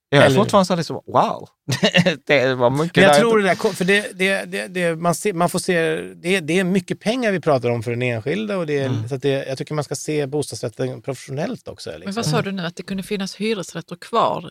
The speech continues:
Speaker 3: i en
Speaker 2: Ja,
Speaker 3: bostadsrätt?
Speaker 2: det, ombildningarna har ju varit,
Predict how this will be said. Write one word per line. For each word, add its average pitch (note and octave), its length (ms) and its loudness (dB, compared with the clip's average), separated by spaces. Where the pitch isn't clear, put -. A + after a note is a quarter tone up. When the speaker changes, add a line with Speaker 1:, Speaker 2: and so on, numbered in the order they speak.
Speaker 3:
i F3 120 -6
en F3+ 160 -4
Speaker 2:
Ja, G3+ 80 -2
Speaker 3:
bostadsrätt? G3 580 6
Speaker 2:
det, F3 200 0
ombildningarna F#3+ 800 4
har B2+ 160 4
ju A#2 80 4
varit, A2+ 340 0